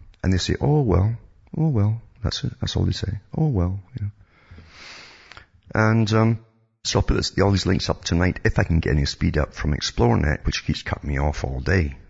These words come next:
All day they do this. And I get spates of this from them.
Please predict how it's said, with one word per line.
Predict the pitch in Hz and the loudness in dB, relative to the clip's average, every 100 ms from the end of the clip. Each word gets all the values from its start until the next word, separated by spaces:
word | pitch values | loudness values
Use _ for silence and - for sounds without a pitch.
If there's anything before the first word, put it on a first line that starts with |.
| - | -4
All | 92 82 | -2 0
day | 82 | 0
they | 82 | 0
do | 73 71 67 | -2 -4 -4
this. | - - - _ _ _ _ - | -8 -10 -12 _ _ _ _ -6
And | 73 | -4
I | 110 | -2
get | - - | -2 -4
spates | - - - - | -2 0 0 -4
of | 71 | -4
this | - - | -4 -6
from | - - | -2 -2
them. | 65 - | -2 -4